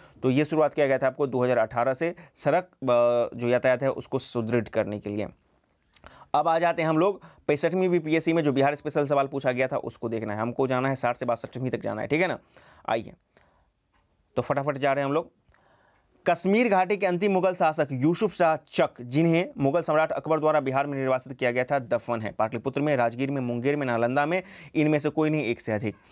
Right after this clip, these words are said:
तो इन, ये जो इनका जो मकबरा है वो निर्वासित जिंदगी जैसे नालंदा में, और वहीं पे इनको दफन भी किया गया था। ऑप्शन डी इसका सही हो जाएगा। दो, बिहार राज्य के पर्यटन विकास निगम का टैगलाइन क्या है? ब्राइट बिहार,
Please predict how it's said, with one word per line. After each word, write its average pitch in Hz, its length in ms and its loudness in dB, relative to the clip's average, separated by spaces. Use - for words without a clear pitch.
तो 143 140 2
इन, 170 180 4
ये 175 280 2
जो 185 180 0
इनका 165 220 0
जो 170 100 0
मकबरा 143 480 0
है 117 180 -2
वो 165 200 2
निर्वासित 139 560 0
जिंदगी 139 360 0
जैसे 147 200 0
नालंदा 127 360 0
में, 156 120 -2
और 123 160 0
वहीं 127 180 -2
पे 127 100 -6
इनको 120 200 -4
दफन 110 300 -4
भी 107 80 -6
किया 117 160 -6
गया 110 100 -4
था। - 80 -4
ऑप्शन 110 220 -6
डी 113 80 -4
इसका 113 180 -2
सही 107 160 -8
हो 107 120 -6
जाएगा। 113 280 2
दो, 139 300 2
बिहार 139 400 0
राज्य 196 220 0
के 190 100 -2
पर्यटन 175 520 -2
विकास 151 420 -2
निगम 151 260 0
का 143 100 2
टैगलाइन 123 420 -2
क्या 113 160 -2
है? 104 140 -6
ब्राइट 139 280 0
बिहार, 147 360 0